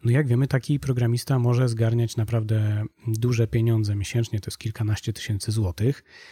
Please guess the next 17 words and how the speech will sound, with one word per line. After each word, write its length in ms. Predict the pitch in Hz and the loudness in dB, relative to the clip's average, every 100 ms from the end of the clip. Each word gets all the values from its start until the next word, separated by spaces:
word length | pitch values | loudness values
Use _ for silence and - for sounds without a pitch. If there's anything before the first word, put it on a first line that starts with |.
| - - | -20 -6
a 140 | 135 165 | 0 2
mimo 380 | 240 220 208 | 2 2 2
to 400 | 190 - 107 135 | 0 0 0 2
poszedł 640 | 160 - 131 - 147 147 143 | 0 -2 -2 0 0 2 -2
w 120 | - | -4
politykę, 800 | - 156 135 104 90 - 78 65 _ _ | 0 0 0 -4 -8 -8 -10 -10 _ _
która, 600 | - - 120 120 123 127 | -20 -6 -2 0 2 0
no, 140 | 127 123 | 0 -2
przynajmniej 360 | - 123 120 | 0 0 2
na 140 | 120 123 | 2 2
tym 140 | 127 | 2
etapie 360 | 120 117 113 120 | 0 0 0 0
na 100 | 110 | 0
pewno 360 | 113 113 113 | -2 0 0
kokosów 600 | 107 104 - 117 - - | -2 -6 -4 -4 -4 -6
nie 140 | 110 104 | -4 -4
przyniesie. 560 | - 104 87 - - | -4 -6 -6 -6 -10